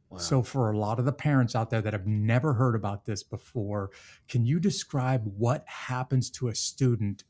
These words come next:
Speaker 2: as they go through this S L U process? And I, I'm, I'm gonna kind of try to wrap it up by saying, if you did this with enough people over enough time, it would change an entire country. So
Speaker 1: Yeah, that's
Speaker 2: describe
Speaker 1: the
Speaker 2: the
Speaker 1: prayer.
Speaker 2: process for, through the eyes of a student, would you?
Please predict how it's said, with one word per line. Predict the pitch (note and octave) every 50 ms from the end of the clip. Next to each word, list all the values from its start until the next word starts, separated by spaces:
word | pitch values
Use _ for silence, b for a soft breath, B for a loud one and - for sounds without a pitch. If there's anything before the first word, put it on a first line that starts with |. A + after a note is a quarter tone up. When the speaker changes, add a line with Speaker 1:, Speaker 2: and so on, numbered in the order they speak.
| _ _
Speaker 2:
as | C3+ A2+ G#2+ F#2+ -
they | - B2+ B2
go | A2+ A#2 G#2 A#2+ A#2+ B2+ C#3+ C#3+
through | C3+ - - C3 A#2 A2 G2+
this | G#2 G2+ F#2 - - -
S | B2+ G#2+ G2 - -
L | A#2+ G#2+ F#2+ F#2+
U | G2 A2+ B2 B2+
process? | A#2 - - A2+ G2 F2+ - - - G#2 G2 F2+ - - - - _ _ _ _ _ _ _ _ _ _ _ _
And | B2 A2 G#2
I, | G#2+ A#2 C3+ E3 - -
I'm, | - A2+ A2 B2+ C#3 C#3+ - -
I'm | A2+ A#2 C3
gonna | C3+ C3 A#2 G#2
kind | - - A#2+ A2
of | G#2+ G2+ F#2+ - - _
try | _ - C#3 A#2 G#2
to | G#2
wrap | G2+ G2+ G2+ G#2 G#2 G2 - -
it | A2
up | A2 G#2+ G#2+
by | A2+ A2 G#2
saying, | G2+ - - A2+ G#2+ G#2 G2 G#2 - -
if | B2 - -
you | B2+ D3 D3+
did | C3 D#3 C#3+
this | A#2+ C#3+ B2+ - -
with | A2+ - -
enough | G#2 G2+ A2 B2 C3 C3 -
people | - C3 B2 A2+ - G2 F2+ -
over | B2 G#2+ G2 G2 G2 G2
enough | G2+ G#2 G#2 - -
time, | - A2+ G#2 F#2+ F2 G2 - -
it | D3 D3+
would | D3+ C#3+ A#2+
change | - - A#2+ A#2 A2 G#2 -
an | G2 G2
entire | F#2 - - - F#2 - G2+ - _
country. | - G2+ G2 - - - - _ _ _ _ _ _ _ _ _ _ _
So | - -
Speaker 1:
Yeah, | C#3+
that's | C3 B2+ -
Speaker 2:
describe | - - C#3 C3+
Speaker 1:
the | C3+
Speaker 2:
the | A#2+ B2+
Speaker 1:
prayer. | - B2 C#3
Speaker 2:
process | A#2+ A2 - - A#2 G#2+ - -
for, | - - - A2 G2 F#2+ G2+ - _ _ _ _ _
through | - D#3+ D3
the | B2 D3+ D3
eyes | D3 D3 A#2
of | C3+ A#2+
a | A#2+
student, | - - - B2+ A2 G2 F#2+ -
would | A2 A2+ A2+ A#2
you? | D3 B2+